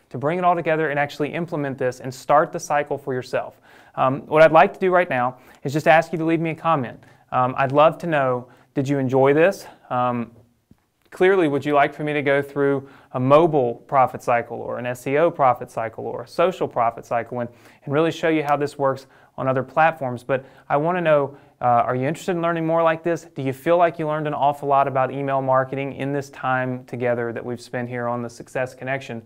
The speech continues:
And, uh, are you excited about it? Uh, that's the last question I have for you and the last thing you have to participate in in order to qualify, uh, to win the thousand dollars. I'm going to announce the thousand dollar winner right here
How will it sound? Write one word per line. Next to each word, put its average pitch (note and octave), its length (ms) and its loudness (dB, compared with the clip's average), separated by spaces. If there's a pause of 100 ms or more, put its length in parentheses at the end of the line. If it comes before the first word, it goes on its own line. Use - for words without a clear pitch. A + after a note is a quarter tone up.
(380)
And, B2 180 -4
uh, B2 40 2
are C3 200 4
you F#3 120 4
excited F#3+ 400 4
about G#2+ 220 -4
it? - 100 -20 (300)
Uh, A#2+ 160 2
that's D3 240 2
the A3+ 80 0
last F#3 380 4
question F3 340 0
I F#3 60 2
have D#3+ 240 -2
for D#3+ 160 -2
you E3+ 100 0
and D3 80 -4
the B2+ 60 -2
last D3+ 260 0
thing D#3+ 140 -4
you D3+ 100 -6
have D3 160 -4
to - 60 -20
participate C#3+ 520 -6
in C3+ 260 -6 (260)
in C3 100 -4
order C#3 300 0
to C3+ 300 -6
qualify, F3 720 4 (280)
uh, A#2+ 220 -6
to - 220 -10
win C#3 260 -4
the D3+ 60 -6
thousand C3 380 -2
dollars. A#2+ 320 0
I'm C3 120 -6
going D3 200 -4
to D#3 120 -10
announce C3+ 400 -4
the C3+ 100 -16
thousand C3+ 320 0
dollar D3+ 200 0
winner C3 320 -4 (340)
right C#3 360 0
here D#3+ 340 -4